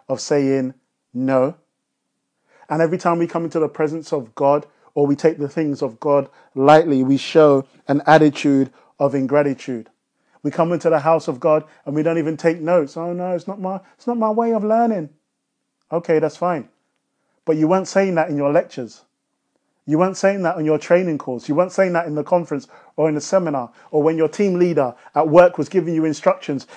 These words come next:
that you were noting down for things you need to do. But when you come to the house of God, you can justify it. "Oh yeah, it's not, it's not my way of learning. I'll listen to the podcast." Of course you will. You can't even remember what we talked about last Sunday. Let's be careful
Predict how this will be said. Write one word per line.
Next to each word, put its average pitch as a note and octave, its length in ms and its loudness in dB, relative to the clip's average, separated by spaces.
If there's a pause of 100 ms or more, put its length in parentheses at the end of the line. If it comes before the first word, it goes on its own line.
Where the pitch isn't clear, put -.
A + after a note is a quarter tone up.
that C3 140 2
you D3 100 2
were D3+ 100 0
noting D#3+ 360 0
down D#3+ 240 2
for C3 80 -10
things E3 280 -4
you D#3 80 -4
need D#3+ 120 -6
to D#3+ 80 -16
do. D#3+ 140 0
But C#3+ 140 -4
when F3+ 140 0
you F#3+ 80 -4
come F#3 200 -6
to F3+ 80 -2
the E3+ 60 0
house F3+ 220 2
of D3 120 -6
God, E3 200 0 (240)
you F#3 80 -8
can F3+ 160 -2
justify E3+ 540 2
it. D3 60 -6
"Oh A3+ 160 0
yeah, A#3+ 320 0
it's G#3+ 140 -6
not, A3+ 180 -4 (200)
it's - 100 -20
not A#3+ 120 -2
my A3 100 2
way A3+ 180 2
of G#3 120 2
learning. G#3+ 400 0 (260)
I'll G3+ 120 4
listen A#3 240 -2
to A3 100 -4
the G3+ 100 -2
podcast." G3+ 680 -4
Of - 120 -16
course C4 240 0
you G#3 80 -2
will. C#3+ 240 0 (200)
You C3 60 -14
can't E3 200 0
even E3 120 0
remember F3 300 0
what F3 100 4
we E3+ 80 -2
talked F#3+ 220 -8
about F#3 320 2 (220)
last D#3+ 380 2
Sunday. A#2+ 380 -6 (240)
Let's F#3+ 200 0
be G3+ 120 -4
careful F3+ 560 -2